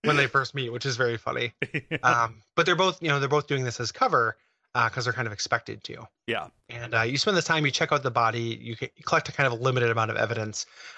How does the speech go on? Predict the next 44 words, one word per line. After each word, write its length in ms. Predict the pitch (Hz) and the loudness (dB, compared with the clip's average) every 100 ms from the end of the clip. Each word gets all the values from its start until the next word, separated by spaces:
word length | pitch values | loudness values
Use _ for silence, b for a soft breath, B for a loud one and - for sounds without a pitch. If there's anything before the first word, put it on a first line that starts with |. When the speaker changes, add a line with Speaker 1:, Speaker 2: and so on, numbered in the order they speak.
| - | 2
Speaker 1:
Um, 300 | 127 113 117 | 4 4 2
just 180 | 156 156 | 2 2
as 80 | 131 | 0
a 60 | |
disclaimer, 520 | 120 117 - 135 120 | 0 -2 0 2 2
we're 80 | 117 | 2
not 160 | 127 117 | 2 0
gonna 160 | 113 | -2
say, 200 | 110 120 | 0 0
like, 300 | 113 110 107 - _ _ _ | 0 -2 -4 -12 _ _ _
"You 80 | 117 | -4
pick 200 | - 139 | -2 0
up 140 | 120 | 0
this, 440 | 135 120 - - - _ 123 | 2 0 -2 -6 -8 _ -2
and 120 | 120 | 2
then 120 | 120 | 4
you 220 | 107 98 | 4 2
use 100 | 92 | 0
Speaker 2:
No. 80 | 180 | 2
Speaker 1:
this." 180 | 185 - B B B | 2 0 B B B
We'll 100 | 214 | 2
talk 100 | 226 | 4
about 140 | 185 156 | 4 2
the 80 | 139 | 0
puzzles 320 | 143 127 117 | 0 0 -2
in 80 | 110 | -2
kind 160 | 127 | -2
of 160 | 117 107 | -2 -2
general, 760 | 113 117 117 113 110 107 104 _ _ _ _ _ _ _ - | 0 2 2 2 0 -2 -6 _ _ _ _ _ _ _ -12
you 60 | 113 | -8
know, 100 | 107 | -2
kind 160 | 127 | 0
of 60 | 120 | 0
an, 60 | 110 - | -4 -2
a 100 | 117 | -2
high-level 520 | - 123 113 104 104 | 2 0 0 -2 -4
view. 380 | - 104 101 101 | -4 -2 -2 -2
Speaker 2:
Yeah, 380 | 127 117 95 85 92 120 | -2 2 2 2 2 4
oth- 80 | 117 | 4
Speaker 1:
Um, 80 | 123 | 4
Speaker 2:
otherwise 400 | 107 101 95 90 | 2 4 2 2
that 80 | 95 | 0
would 120 | 87 | -2
be 140 | 82 | -6